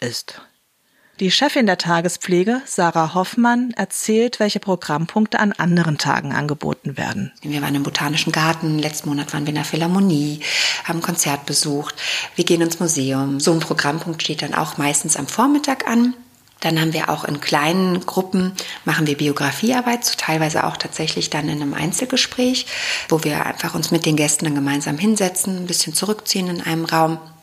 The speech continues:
Speaker 2: Bingo wird gerne angenommen, wir machen Bowling, wir haben eine Wii hier und, ähm, kegeln und spielen Tennis. Das wird auch gerne angenommen.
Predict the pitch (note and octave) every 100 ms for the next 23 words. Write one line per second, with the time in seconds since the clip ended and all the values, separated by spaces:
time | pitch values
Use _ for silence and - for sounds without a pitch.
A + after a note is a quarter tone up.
0 | - E3 E3 D3 D3 D3 C#3 C#3+ C3+ C3+
1 | C3+ C3 C3 C3 C#3+ D#3 D3 D3 D3 -
2 | - - C#3+ D3+ D3+ D3+ F3 A#3+ A3+ A#3+
3 | A#3+ A#3+ E3 D#3 D#3 D3+ D3 C#3+ C#3+ -
4 | G#3 G3 F#3 F#3 D3+ D#3 D#3 D3 F3+ F3
5 | B3+ F4 - - - - - - E3+ -
6 | - A#3 - G#3 G3 - F3 F3+ E3+ E3
7 | E3 E3